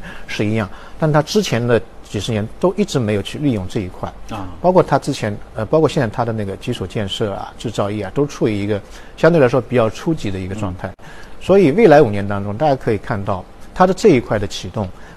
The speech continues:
Speaker 1: 可能会带来很多行业方面的投资和发展的机会。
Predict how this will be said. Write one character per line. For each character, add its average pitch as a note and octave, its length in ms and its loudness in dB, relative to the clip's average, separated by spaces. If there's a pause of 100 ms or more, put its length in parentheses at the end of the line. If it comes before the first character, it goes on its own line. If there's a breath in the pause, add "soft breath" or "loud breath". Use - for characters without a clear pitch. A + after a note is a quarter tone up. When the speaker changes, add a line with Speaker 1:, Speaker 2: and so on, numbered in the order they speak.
Speaker 1:
可 - 160 2
能 G#2+ 140 0
会 C3+ 140 0 (100)
带 C3+ 140 2
来 G#2 120 2
很 F#2 260 -6
多 C3 160 2
行 G2 240 -4
业 A2 120 -2
方 A2 200 -4
面 G2+ 200 -4
的 F#2 180 -6
投 G#2 180 -4
资 B2+ 160 -6
和 G2+ 160 -6
发 A2+ 220 0
展 F#2+ 160 -6
的 F#2+ 80 -12
机 - 180 -14
会。 F#2+ 200 -8